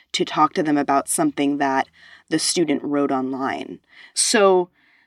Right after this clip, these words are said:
you know, what advocates and data and privacy experts ask is, is the potential benefit worth the risk? And that risk is you may harm a lot more students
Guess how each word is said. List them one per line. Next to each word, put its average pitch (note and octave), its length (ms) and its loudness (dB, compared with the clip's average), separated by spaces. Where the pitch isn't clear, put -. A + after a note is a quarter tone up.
you - 220 -2
know, D#3+ 100 -2
what E3+ 160 0
advocates F3 680 0
and D#3 140 -2
data E3 220 -2
and D#3 160 -4
privacy E3 580 -4
experts - 640 -6
ask A3+ 540 -2
is, D#3+ 220 -2
is G#3+ 140 0
the G#3 100 -2
potential A#3 720 0
benefit D#3 640 -6
worth F#3 560 -2
the F#3 220 -4
risk? D#3+ 560 -4
And D#4 120 -2
that A3+ 200 4
risk F#3 340 -2
is E3 240 -2
you G3+ 420 -2
may F3 560 -2
harm D#3 680 -4
a F#3 60 0
lot F#3 500 0
more F3 200 -4
students D#3 840 -2